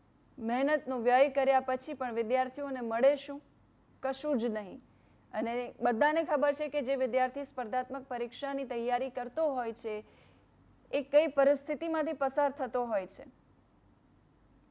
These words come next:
પરિવારજનો પણ એ સમાંતર પરિસ્થિતિમાંથી પસાર થતા હોય છે, જ્યાં ન તો સમય હોય છે, ન નાણાં હોય છે અને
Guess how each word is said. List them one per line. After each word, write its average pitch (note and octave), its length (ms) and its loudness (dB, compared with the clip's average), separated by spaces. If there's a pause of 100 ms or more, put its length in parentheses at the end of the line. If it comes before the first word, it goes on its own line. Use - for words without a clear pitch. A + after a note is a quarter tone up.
(120)
પરિવારજનો C#4 800 6
પણ E4+ 360 4 (380)
એ C4 80 6
સમાંતર C#4 600 2
પરિસ્થિતિમાંથી C#4+ 800 0
પસાર C4 380 -4
થતા C4 320 -4
હોય G#3+ 240 -6
છે, - 220 -18 (1800)
જ્યાં C4 240 2
ન C4 100 0
તો C4 140 2
સમય C4+ 400 -2
હોય C4+ 260 0
છે, C#4+ 280 0
ન A#3+ 180 -4
નાણાં B3 380 -2
હોય B3+ 200 -4
છે C#4 360 0 (420)
અને A#3+ 480 -4